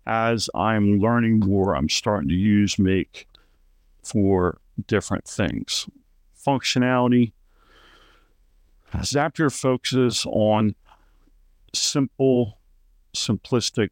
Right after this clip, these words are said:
linear workflow automations between apps and A P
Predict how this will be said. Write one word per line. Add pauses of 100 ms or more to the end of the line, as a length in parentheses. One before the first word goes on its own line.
(100)
linear
workflow
automations
between (100)
apps (560)
and
A
P